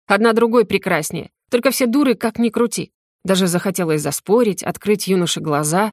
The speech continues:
но я, зная про важность иллюзий, сдержался. Махнул рукой и уже собрался уйти,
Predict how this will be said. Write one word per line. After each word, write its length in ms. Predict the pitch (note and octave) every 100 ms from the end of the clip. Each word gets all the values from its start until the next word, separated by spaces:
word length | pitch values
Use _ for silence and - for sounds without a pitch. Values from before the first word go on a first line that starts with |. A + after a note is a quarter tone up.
| -
но 60 | A#3
я, 200 | D4+ D4+
зная 280 | G3+ G3
про 160 | D3+ A3+
важность 440 | A3 F#3 F3+ -
иллюзий, 360 | G#3+ G#3+ D#3+ D3
сдержался. 640 | C#3+ A3 B3 A3 C#3 - - _
Махнул 400 | G#3+ B3 E4 E4
рукой 340 | F3 E3 D4 A#3+
и 80 | D#3
уже 240 | D3+ C#3+
собрался 480 | D#3+ D#3+ F3 D#3 E3
уйти, 340 | D#3 D3+ B3